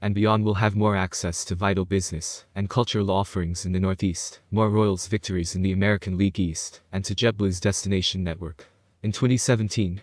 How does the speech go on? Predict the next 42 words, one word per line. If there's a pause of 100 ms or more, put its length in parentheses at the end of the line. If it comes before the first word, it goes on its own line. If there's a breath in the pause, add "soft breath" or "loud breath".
(100)
Kansas
City,
Missouri
made
a
commitment
to
an
improved
airport
for
our
entire
region. (400)
We're
proud
to
see
our
voters'
support
bearing
fruit. (340)
Expect
more
positive
announcements
as
K
C
I
and
Kansas
City
government
help
lead
our
reopening
and
economic
recovery.